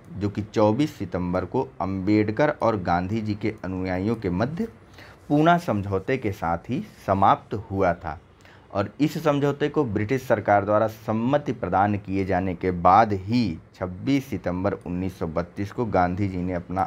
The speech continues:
अनशन तोड़ा था, ठीक है। चौबीस सितंबर को पूना समझौता हुआ और छब्बीस सितंबर को गांधी जी ने अपना आमरण अनशन तोड़ा, जब ब्रिटिश सरकार ने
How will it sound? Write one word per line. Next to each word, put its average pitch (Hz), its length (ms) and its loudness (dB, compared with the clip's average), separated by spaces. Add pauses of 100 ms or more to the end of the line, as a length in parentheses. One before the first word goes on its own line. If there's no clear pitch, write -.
अनशन 82 360 -6
तोड़ा 71 320 -4
था, - 240 -12 (400)
ठीक 107 180 0
है। 139 240 4 (380)
चौबीस 107 380 0
सितंबर 110 380 -2
को 110 140 -6
पूना 104 360 -4
समझौता 113 480 0
हुआ 123 240 0
और 127 240 -2
छब्बीस 113 460 -4
सितंबर 85 460 -4
को 113 140 -2
गांधी 90 400 0
जी 90 120 -2
ने 95 140 -2
अपना 104 380 -4 (560)
आमरण 107 420 2
अनशन 90 500 -6 (220)
तोड़ा, 87 360 4
जब 117 260 -2 (140)
ब्रिटिश 98 320 -2
सरकार 82 440 0
ने 127 180 0